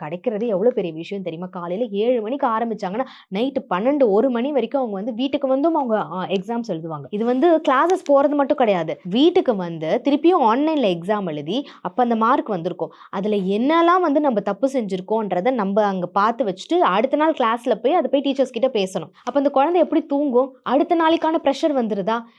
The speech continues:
நாளைக்கு? அதிலும் இப்ப வந்து என்ன பண்றாங்க, நிறைய, ஆ, இந்த மாதிரி வந்து கிளாஸஸ்ல க-, மார்க் கம்மியான பசங்களை தனியா நிக்க வச்சு பேசு.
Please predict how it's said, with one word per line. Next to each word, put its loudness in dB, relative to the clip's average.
நாளைக்கு? -2
அதிலும் 0
இப்ப 0
வந்து 2
என்ன 2
பண்றாங்க, -2
நிறைய, 2
ஆ, -4
இந்த -6
மாதிரி -4
வந்து -4
கிளாஸஸ்ல -6
க-, 0
மார்க் 0
கம்மியான 0
பசங்களை 0
தனியா 0
நிக்க -2
வச்சு -4
பேசு. -8